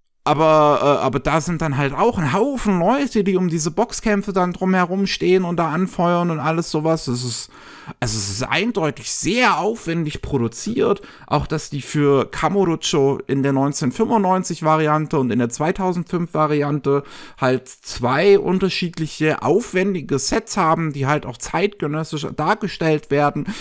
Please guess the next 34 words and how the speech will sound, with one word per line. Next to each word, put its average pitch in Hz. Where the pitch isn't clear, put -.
so 156
mit 151
den 139
ganzen 165
Postern 170
und 156
sowas 143
im 143
Hintergrund, 143
so. 139
Das 143
ist -
ja, 131
so, -
das -
spielt 185
ja 151
auf 113
dem 151
großen 151
Platz -
und, 151
äh, 139
in, 131
in 135
Kabukicho 143
und 139
da, 135
da 120
ist -
ja 180
auch 135
ein 147
Kino 196